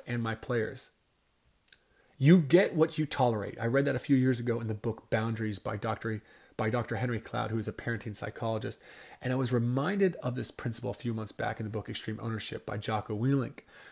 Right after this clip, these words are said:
where he says, "It's not what you preach, it's what you tolerate." Whether it be in the military, sports, or parenting,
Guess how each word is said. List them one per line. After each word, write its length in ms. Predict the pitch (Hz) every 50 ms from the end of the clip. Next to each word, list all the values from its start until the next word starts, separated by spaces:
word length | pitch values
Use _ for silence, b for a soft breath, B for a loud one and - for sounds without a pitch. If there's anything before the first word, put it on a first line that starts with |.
| B B
where 120 | - 113
he 120 | 107 120 123
says, 320 | - - 113 107 107 -
"It's 160 | - 110 -
not 140 | - 117 104
what 180 | 120 120 - -
you 60 | 143
preach, 580 | 139 - - - 156 135 131 - - - - -
it's 160 | - - - 131
what 120 | 110 -
you 60 | 127
tolerate." 520 | - - - 123 117 110 101 101 101 101 - _ B B B B B B B B
Whether 180 | - 139 135 139
it 80 | 117
be 80 | - 147
in 60 | 135
the 60 | 127
military, 520 | 123 131 139 143 143 - - 139 139 143 131
sports, 400 | - - - - 131 117 - -
or 20 |
parenting, 720 | - - - - 190 202 170 131 - - - 123 120 117